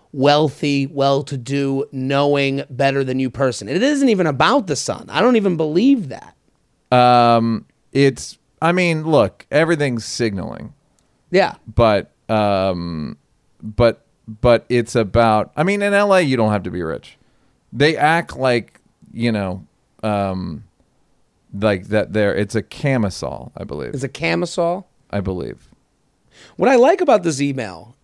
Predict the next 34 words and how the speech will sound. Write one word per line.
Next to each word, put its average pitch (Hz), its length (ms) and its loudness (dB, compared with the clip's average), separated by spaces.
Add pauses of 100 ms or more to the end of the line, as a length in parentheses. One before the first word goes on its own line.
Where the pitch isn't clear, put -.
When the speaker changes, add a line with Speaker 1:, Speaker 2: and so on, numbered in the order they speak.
(140)
Speaker 1:
is 151 140 -6
they're 156 120 -2
capturing 180 560 -2
something 143 320 -6
that's 131 160 -6
going 135 220 -4
on 131 160 -6
a 127 40 -8
lot 131 300 -2
right 135 160 -4
now 127 160 -6
where 127 220 -4 (420)
no 160 220 2
one 320 220 2
feels 165 460 -4
bad 139 800 -4 (180)
about 123 420 -4
Speaker 2:
Yeah, 123 120 2
we're 113 80 0
Speaker 1:
ha- 120 60 0
Speaker 2:
gonna 113 120 -2
go 104 100 -6
camisole. 92 640 -8
I 78 40 -10
Speaker 1:
It's 95 100 -6
Speaker 2:
don't - 100 -8
Speaker 1:
a - 0 -
Speaker 2:
know - 60 -8
what - 40 -2
I 156 40 2
call 151 40 0
it. 156 140 -6
Speaker 1:
camisole? 170 360 -4
Speaker 2:
Yeah. 57 240 -10